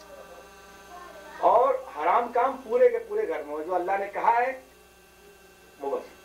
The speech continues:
जो अल्लाह ने कहा है। यानी निकाह से फायदा, भाई अगर आप हदीस देखें, कोई इज्तिहाद नहीं कर रहा हूँ, एक बात मेज़ान में लेकिन गलत नहीं,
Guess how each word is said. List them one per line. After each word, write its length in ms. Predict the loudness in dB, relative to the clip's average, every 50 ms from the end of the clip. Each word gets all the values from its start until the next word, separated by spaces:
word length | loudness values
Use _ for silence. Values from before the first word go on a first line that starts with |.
| -20 -20 -20 -20 -20 -20 -20 -20 -20 -20 -20 -20 -20 -20 -20 -20 -20 -20 -20 -20 -20 -20 -6 0
जो 80 | 4 4
अल्लाह 220 | 6 6 6 6
ने 100 | 6 4
कहा 240 | 2 0 2 4 4
है। 340 | 4 2 0 -4 -6 -10 -18 -20 -20 -20 -20 -20 -20 -20 -20 -20 -20 -20 -20 -20 -18 -8 -2
यानी 240 | 2 2 2 2 0 -4 -8 -16 -20 -20 -20 -20 -20 -14 -12 -10 -10 -10 -12 -12 -4 0
निकाह 240 | 2 4 6 4 4
से 80 | 4
फायदा, 240 | 2 4 2 2 2
भाई 160 | 2 0 0
अगर 180 | 2 4 6 6
आप 140 | 6 4 2
हदीस 200 | -2 -8 -10 -6
देखें, 300 | -2 0 0 0 0 -4 -12 -16 -20 -20 -12 -4 0
कोई 100 | 0 0
इज्तिहाद 340 | 0 0 2 2 2 2 2
नहीं 100 | 0 0
कर 140 | 0 2 4
रहा 100 | 4 2
हूँ, 160 | 2 0 -4 -12 -20 -20 -20 -20 -20 -20 -20 -8 -2 -2
एक 140 | 0 4
बात 220 | 4 4 4 4 0
मेज़ान 300 | -2 0 2 2 2 2
में 80 | 0
लेकिन 200 | -4 -8 -8 -6
गलत 220 | -2 -2 -2 -2 -2
नहीं, 160 | -4 -8 -10